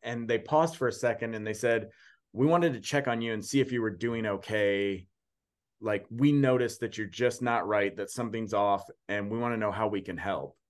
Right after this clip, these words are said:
And that was the first time and, and maybe one of the few times either for myself or just seeing other, you know, people that I work with where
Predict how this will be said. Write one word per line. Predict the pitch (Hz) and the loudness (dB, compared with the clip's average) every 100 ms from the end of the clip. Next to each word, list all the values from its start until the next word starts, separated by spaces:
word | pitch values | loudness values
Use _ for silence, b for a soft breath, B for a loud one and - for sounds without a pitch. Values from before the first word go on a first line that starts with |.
| _ 120 | _ -4
And | 120 110 104 b b _ - | -2 -2 -8 b b _ 0
that | 165 151 | 2 4
was | 131 | 2
the | 104 | 0
first | - 147 147 | 2 2 4
time | 151 143 139 | 2 0 2
and, | 113 107 101 | 0 -4 -8
and | 110 | -2
maybe | 127 156 | 2 4
one | 143 135 | 4 2
of | 98 | 0
the | 104 | -6
few | - 143 | 0 0
times | 143 123 117 113 110 - _ _ | 2 2 2 -2 -6 -10 _ _
either | 139 135 | 2 2
for | 127 123 | 2 0
myself | 113 139 143 127 | 0 2 0 0
or | |
just | 113 107 - | -4 -4 -2
seeing | 127 113 | -2 -2
other, | 85 120 120 113 104 98 - | 0 4 4 4 2 -2 -8
you | 110 | -4
know, | 104 | -4
people | 98 113 110 | -6 -8 -4
that | 110 | 0
I | 101 | 0
work | 101 123 117 | 2 -2 2
with | 101 98 | 0 0
where | 110 113 107 | 0 2 0